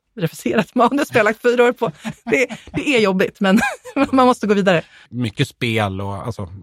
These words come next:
Speaker 2: hasardspel och så här bygger ju på det här. Att man, man tror att man kan ta igen tidigare förluster.
Speaker 1: Men kan, kan inte jag då få ta och peta in där förlustaversion som jag försökte innan? Alltså förlustaversion
Speaker 2: Mm.
Speaker 1: är ju också ett ekonomiskt begrepp och det handlar ju då om att,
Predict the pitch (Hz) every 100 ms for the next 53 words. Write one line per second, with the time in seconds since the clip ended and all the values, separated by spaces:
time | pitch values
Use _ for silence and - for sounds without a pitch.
0 | - 101 107 95 - 117 135 110 - 92
1 | 110 127 95 - - 90 - - 87 -
2 | - 104 95 - 117 69 - 95 - 95
3 | 101 107 104 95 104 95 92 - 113 -
4 | - - - - - 247 - - - 269
5 | 254 277 254 240 - 233 214 - 165 -
6 | - 247 269 359 370 226 165 196 - -
7 | 156 165 180 185 - 180 175 160 190 220
8 | 190 202 - - 220 214 247 254 247 226
9 | - 320 277 247 269 302 - 262 - 220
10 | 214 175 175 - 165 165 - 208 208 214
11 | - 208 226 196 190 185 175 175 175 -